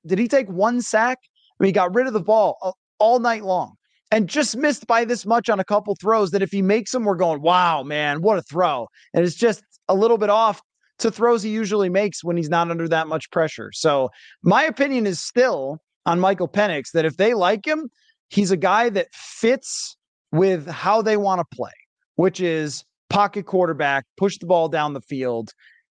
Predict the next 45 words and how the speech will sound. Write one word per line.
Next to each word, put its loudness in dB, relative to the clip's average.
They 2
will -4
create 2
open -2
wide 0
receivers. -6
We 0
know 2
this. -10
They 2
created 2
open 0
wide 0
receivers -4
for -2
Nick 0
Mullins. 0
They'll -2
create 0
them -2
for -4
Michael 2
Penix, -4
and 4
that 2
he 2
can 0
make 0
every 0
throw -2
you're 4
asking -2
him -4
to -8
make. -12
Uh, 0
James 0
says, 0
"Caller, 2
I'm -6
not -2
rooting 0
for -8
this, -12
but 0